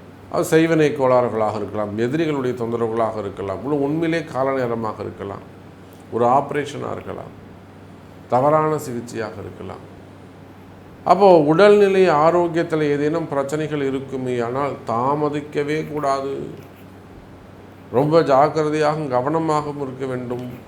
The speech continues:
ஆரோக்கிய குறைவுகள் இருக்குமே ஆனால் இதெல்லாம் ஆரோக்கியத்தில் நல்ல மேம்பாடு இருக்கும், நல்ல சௌரியமா ஆயுள் பாவங்கள் அதிகரிக்கும்.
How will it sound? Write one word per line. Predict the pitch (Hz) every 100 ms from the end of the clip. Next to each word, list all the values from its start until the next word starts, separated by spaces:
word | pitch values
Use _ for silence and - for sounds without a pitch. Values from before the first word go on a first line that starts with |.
| - - - - - - - - - -
ஆரோக்கிய | 120 139 170 190 185 160 170 147
குறைவுகள் | 156 160 156 147 143
இருக்குமே | 135 135 131 127 120
ஆனால் | 113 123 151
இதெல்லாம் | 127 120 123 151 139 - - - - -
ஆரோக்கியத்தில் | 110 131 156 147 135 113 123
நல்ல | 123 139
மேம்பாடு | 127 123 139 147 143 135 123
இருக்கும், | 110 101 110 110 101
நல்ல | 120 131 127
சௌரியமா | 123 131 135 131 113 98
ஆயுள் | 127 165 165 147
பாவங்கள் | 139 131 123 117 110
அதிகரிக்கும். | 107 107 101 - 92